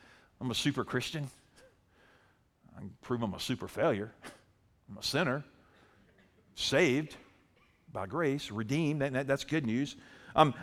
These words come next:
I'm his ambassador. If you were an ambassador to China, you represent the U S to them. If you're in court and you have an attorney, a lawyer, they represent you.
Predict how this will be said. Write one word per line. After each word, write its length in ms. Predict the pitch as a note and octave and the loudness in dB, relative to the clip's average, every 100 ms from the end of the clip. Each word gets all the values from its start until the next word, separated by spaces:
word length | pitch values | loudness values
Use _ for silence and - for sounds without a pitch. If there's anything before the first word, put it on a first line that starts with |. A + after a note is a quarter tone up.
| - | 4
I'm 100 | D#3+ | 6
his 240 | E3 D3+ | 6 4
ambassador. 720 | D#3+ C3 C#3 F#3+ - D3 F#3 - - - - - | 4 6 8 6 6 4 4 2 -16 -20 0 6
If 160 | E3 | 6
you 100 | G#3+ | 8
were 80 | A3+ | 8
an 80 | F#3+ | 8
ambassador 560 | D#3 D#3+ F3 E3+ G3+ E3+ | 8 10 10 10 8 8
to 100 | D3 | 6
China, 520 | - G3+ G3+ F#3 F#3+ | 6 8 10 12 10
you 400 | F3 F#3 F3+ D#3 | 8 4 2 6
represent 800 | D3 F#3 G3 E3+ C#3 F3+ F3 - - _ _ _ _ _ _ _ C3+ | 10 10 10 4 8 10 10 6 -8 _ _ _ _ _ _ _ 0
the 100 | D3 | 4
U 240 | G#3 G#3 | 10 12
S 360 | F3+ G3+ - - - - | 12 10 4 -10 -20 -4
to 100 | G#3+ | 4
them. 260 | A#3 C4 C#3 - - - - - - - _ _ _ _ _ _ | 10 10 10 2 -20 -20 -20 -20 -20 -20 _ _ _ _ _ _
If 360 | - E3+ - F3+ | 6 6 6 4
you're 520 | G#3 A3+ A3+ G#3+ G#3+ - - - _ _ _ _ _ _ | 8 12 12 12 12 6 -16 -20 _ _ _ _ _ _
in 140 | D#3+ E3+ | 2 2
court 480 | - B3+ B3 A3+ A3 | 2 6 12 12 10
and 120 | E3+ | 6
you 80 | F#3+ | 8
have 180 | F3+ G3 | 8 8
an 80 | F#3+ | 8
attorney, 520 | - - C4 A#3 G#3+ | 4 8 8 10 10
a 80 | G3+ | 12
lawyer, 580 | G3 G#3 B3 G3 A#3 G#3+ - - | 12 12 12 12 12 10 -2 -8
they 440 | C#3 E3+ A3 A#3 - | 10 12 12 12 2
represent 720 | D#3 G3 G3+ A3+ G3 C#4 G3+ | 10 12 12 6 10 10 10
you. 280 | F#3 A#2 | 6 4